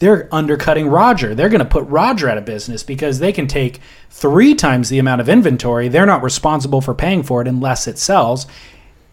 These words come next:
And I feel a little bit indignant. Well, then I step back,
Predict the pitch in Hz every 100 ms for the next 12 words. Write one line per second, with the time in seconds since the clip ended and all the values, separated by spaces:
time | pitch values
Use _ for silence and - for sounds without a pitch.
0 | _ 156 151 147 165 147 139 143 135 123
1 | 113 135 107 87 - _ _ _ _ _
2 | _ _ 156 165 269 160 - 135 117 135
3 | 117 143